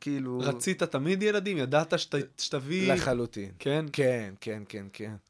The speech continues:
Speaker 2: אני יודע שאתה אבא טוב, בלי לראות אותך עם
Speaker 1: <laughs>
Speaker 2: הילדים. רואים עליך שאתה אבא
Speaker 1: חיים
Speaker 2: טוב.
Speaker 1: שלי, זה, זה שני בנים, אחי, זה משהו,
Speaker 2: יואו,
Speaker 1: כאילו.
Speaker 2: איך הגבת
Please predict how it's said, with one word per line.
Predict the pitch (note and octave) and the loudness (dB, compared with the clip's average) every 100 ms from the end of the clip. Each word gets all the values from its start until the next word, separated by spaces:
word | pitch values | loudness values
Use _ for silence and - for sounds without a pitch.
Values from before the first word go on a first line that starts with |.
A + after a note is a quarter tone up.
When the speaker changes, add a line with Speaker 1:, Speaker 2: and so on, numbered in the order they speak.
| - | -8
Speaker 2:
אני | B2+ | -2
יודע | C3+ G3+ | 6 8
שאתה | G3+ - C3 | 8 8 6
אבא | B2 | 6
טוב, | B2 C3 A2+ | 0 -6 -6
בלי | B2 D3+ | -4 0
לראות | D3 B2+ | 0 0
אותך | B2 - | -4 0
עם | F3+ D#3 | 4 6
Speaker 1:
<laughs> | C3+ | 4
Speaker 2:
הילדים. | A2+ A2 G#2+ - - | 0 -4 -10 -12 -4
רואים | C3+ D#3+ E3+ | 0 2 2
עליך | C#3 A#2+ B2 | 0 -2 -4
שאתה | - A#2 | -2 -2
אבא | A2+ | 0
Speaker 1:
חיים | A#2+ | -2
Speaker 2:
טוב. | A#2 | -4
Speaker 1:
שלי, | A2 G#2 G2+ | -4 -4 -6
זה, | G2 C3+ | -6 -4
זה | A#2 | -4
שני | - A#2 B2 | -6 -6 -2
בנים, | B2 A#2+ C3+ | -2 -2 -6
אחי, | A2 - G#2+ | -6 -8 -8
זה | G#2 | -8
משהו, | A#2+ B2 - | -6 -8 -2
Speaker 2:
יואו, | C#3 C3 B2 | 2 4 2
Speaker 1:
כאילו. | B2 | 4
Speaker 2:
איך | D#3+ D#3+ | 2 4
הגבת | E3 D3+ C#3 | 4 4 4